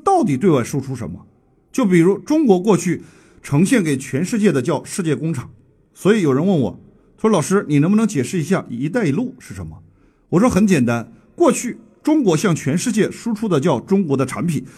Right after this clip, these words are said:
也就是因为中国是世界工厂。”有土地的红利，土地的价格比较便宜；有税收的红利，税收比较便宜；有人工的红利，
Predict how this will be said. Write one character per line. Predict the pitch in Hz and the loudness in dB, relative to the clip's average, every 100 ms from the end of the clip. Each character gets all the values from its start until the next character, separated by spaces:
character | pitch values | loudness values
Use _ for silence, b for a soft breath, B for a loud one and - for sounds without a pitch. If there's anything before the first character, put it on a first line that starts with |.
| B | B
也 | - 151 | 0 2
就 | 220 | 2
是 | 175 | 2
因 | 214 | 2
为 | 185 | 0
中 | - 285 294 | 0 -2 0
国 | 143 120 | -2 -2
是 | 143 | -6
世 | 123 | -4
界 | 170 165 | 0 0
工 | 196 | 2
厂。” | 202 131 b b b b | 0 -2 b b b b
有 | 147 147 | 2 2
土 | 147 131 | 0 -4
地 | 135 202 | 0 0
的 | 135 | 0
红 | 110 113 | -2 -2
利， | 127 - _ _ _ | -2 -8 _ _ _
土 | - | -2
地 | 143 160 | 0 0
的 | |
价 | 151 247 | 0 0
格 | 123 110 | -2 -6
比 | 120 | -4
较 | 120 | -4
便 | 113 90 117 | -2 0 0
宜； | 110 B B - | 0 B B 0
有 | 143 | 2
税 | 139 330 247 | 2 2 2
收 | 180 | 2
的 | 151 | 0
红 | 120 101 | -2 -2
利， | 123 - - | -4 -6 -6
税 | 311 | -2
收 | 208 190 | 2 0
比 | 185 120 | 0 -4
较 | 107 | -4
便 | 101 98 | -4 -4
宜； | 110 B B B | -4 B B B
有 | - 156 135 - | 4 4 4 0
人 | 127 180 269 | 2 4 4
工 | 320 | 2
的 | 240 | 2
红 | 117 117 | 0 0
利， | 135 | 0